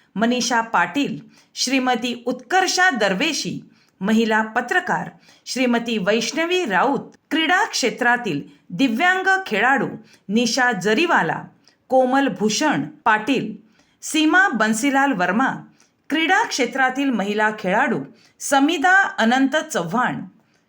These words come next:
कामाक्षा प्रशांत ढेपे, सरिता शिवाजी बजबळकर,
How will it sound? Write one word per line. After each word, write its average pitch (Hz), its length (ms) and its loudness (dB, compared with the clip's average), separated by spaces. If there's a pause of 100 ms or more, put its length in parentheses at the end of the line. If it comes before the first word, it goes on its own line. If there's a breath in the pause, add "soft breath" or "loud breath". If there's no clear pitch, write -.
(300)
कामाक्षा 339 640 4
प्रशांत 262 560 -2
ढेपे, 202 460 -2 (640 soft breath)
सरिता 311 640 2
शिवाजी 240 640 0
बजबळकर, 262 720 2